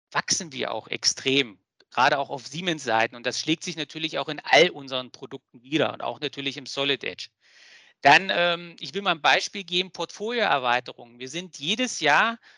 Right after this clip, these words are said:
äh, auf der Suche oder wir schauen in den Markt, ähm, ja, wo könnten wir denn unser Produkt sinnvoll erweitern? Wir haben jetzt dieses Jahr zum Beispiel das SimCenter Flowmaster für Solid Edge hinzugefügt. Was bedeutet das?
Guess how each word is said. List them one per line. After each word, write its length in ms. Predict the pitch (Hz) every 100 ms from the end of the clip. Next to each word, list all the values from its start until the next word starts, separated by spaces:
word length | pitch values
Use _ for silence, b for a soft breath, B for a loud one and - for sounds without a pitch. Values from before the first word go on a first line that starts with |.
| b b
äh, 200 | - 165
auf 240 | 165 151 -
der 140 | 139
Suche 380 | 127 151 240 262
oder 260 | 214 175 143
wir 80 |
schauen 440 | 131 - 135 180 220
in 120 | 185
den 160 | 156 143
Markt, 580 | 123 139 208 _ - -
ähm, 460 | 160 165 165 165 -
ja, 320 | 143 151 120 B B
wo 160 | - 196
könnten 420 | - 196 202 185
wir 140 | 175 170
denn 100 | 170
unser 260 | 165 156
Produkt 600 | 147 - 147 147 202 _
sinnvoll 420 | 135 180 214 190
erweitern? 640 | 180 160 147 156 180 131 113
Wir 120 | 123
haben 120 | 165
jetzt 220 | 160 -
dieses 320 | 160 208 254 220
Jahr 160 | 202
zum 180 | - 190
Beispiel 540 | 175 185 - 190 185 - B B B B
das 200 | 147 143
SimCenter 560 | 196 208 - 190 185 170
Flowmaster 680 | 170 180 214 165 151 - 127
für 100 | 139
Solid 380 | - 139 135
Edge 240 | - 131 -
hinzugefügt. 800 | 135 - 143 131 - - - -
Was 160 | 127 -
bedeutet 560 | 139 151 208 220 -
das? 200 | 110 -